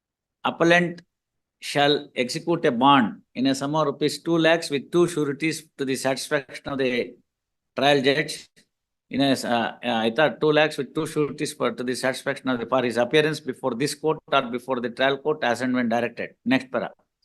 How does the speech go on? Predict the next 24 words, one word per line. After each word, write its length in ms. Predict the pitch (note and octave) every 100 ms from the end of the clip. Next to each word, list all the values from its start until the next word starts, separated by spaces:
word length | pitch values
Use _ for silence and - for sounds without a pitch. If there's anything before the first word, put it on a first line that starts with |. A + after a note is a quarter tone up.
| _ _ _ _ _ _
Four 120 | D3+ E3
thirty-six, 380 | E3+ E3 - D#3+ C#3
uh, 60 | C#3+
then 160 | D#3+ C#3
conviction 340 | D3 E3 - C3
ಆಯ್ತಲ್ಲ, 280 | A2+ G#2+ F#2+
ಬಿಡಿ. 160 | A2 G#2+ - - A#2+
Next. 260 | C3+ - F2 - _ _ _ _ _ _ _ _ - A#2
Uh, 360 | A#2+ B2 B2 A#2 - _ _ - _ _ _ _ _ _ _ B2+
it 80 | C3+
is 240 | C3 - B2+
made 140 | D#3 E3+
clear 160 | D#3 E3 D#3
that 140 | D#3 - - _ C3+ - - - A2 D#3
after 220 | - E3 D#3
the 80 | D#3+ - G#2+ C3+
deposit 380 | C3 E3 - D#3
of 60 | C#3+
the 60 | D3
fine 160 | C#3+ D3
amount, 220 | C#3+ E3 E3+
comma, 220 | C3+ D3+ E3+ - -
release 240 | C3+ D#3 D3
order 160 | C#3 C3+